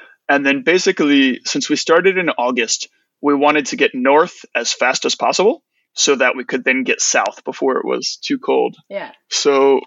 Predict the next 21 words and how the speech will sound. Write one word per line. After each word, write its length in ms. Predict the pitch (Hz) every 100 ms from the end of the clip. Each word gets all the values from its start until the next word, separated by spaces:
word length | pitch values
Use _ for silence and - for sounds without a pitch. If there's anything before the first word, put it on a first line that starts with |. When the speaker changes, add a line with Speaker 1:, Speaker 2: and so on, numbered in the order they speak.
| _
Speaker 1:
we 180 | 135 147
went 360 | 143 147 139 127
north 640 | 143 160 175 214 - - _ _ -
through 640 | - 151 151 147 151 143 - -
Belgium 640 | 160 185 202 196 196 196
for 180 | - 143
the 120 | 127
beer, 580 | 127 143 151 156 165 160 _ - - -
Netherlands, 1000 | 143 156 165 160 160 160 165 160 - - - 135
um, 520 | 120 120 123 120 123
for 180 | - 117
the 100 | 117
bike 260 | 135 135
lanes, 640 | 139 135 139 139 - - -
Speaker 2:
<laughs> 580 | 285 320 - 320 180 180
Speaker 1:
Denmark. 640 | 160 151 147 143 147 - 320 302 247 _ -
We 160 | 143 131
got, 260 | 147 143 139 - _ _
we 160 | 143 143
got 220 | 151 160
up 160 | 165